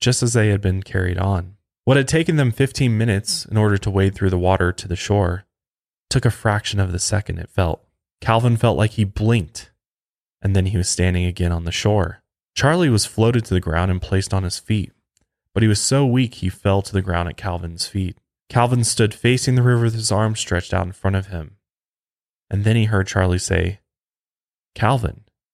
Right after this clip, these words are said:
you okay, son?" The robotic beings then retreated back into the ship. The door then closed, and the bright lights were replaced by hazy blue lights that Calvin had first seen flashing on the water.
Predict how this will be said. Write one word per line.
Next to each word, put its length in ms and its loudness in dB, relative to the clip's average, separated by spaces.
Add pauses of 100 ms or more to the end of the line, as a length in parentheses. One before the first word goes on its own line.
you 200 2
okay, 280 0
son?" 440 -4 (400)
The 80 2
robotic 480 2
beings 380 2 (100)
then 260 0
retreated 480 0
back 300 0
into 200 -2
the 80 0
ship. 400 0 (320)
The 80 0
door 320 2
then 220 2
closed, 640 0
and 120 -2
the 60 0
bright 280 2
lights 260 0
were 100 2
replaced 400 0
by 140 -2
hazy 380 2
blue 220 4
lights 320 0
that 120 -4
Calvin 380 -2
had 160 -4
first 300 -2
seen 240 0
flashing 460 -4
on 120 -4
the 80 -4
water. 420 0